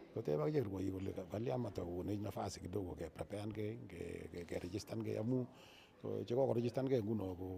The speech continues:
amoche amwochi kongoi amu mitei chekokoregistan ke, che, che,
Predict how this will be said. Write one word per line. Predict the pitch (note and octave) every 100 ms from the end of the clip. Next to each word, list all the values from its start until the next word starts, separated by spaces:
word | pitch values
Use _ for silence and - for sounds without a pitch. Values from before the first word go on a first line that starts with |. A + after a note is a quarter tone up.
| F#2 G2+
amoche | G2+ C3+
amwochi | D3 A2+ F2+
kongoi | E2+ F2+ G#2
amu | G#2 A#2 A2+
mitei | A#2 A2+ A2
chekokoregistan | G#2+ G#2 G#2 A2 - A#2+
ke, | A#2+ B2+ C3+
che, | F#2+ F2+ F2+
che, | F2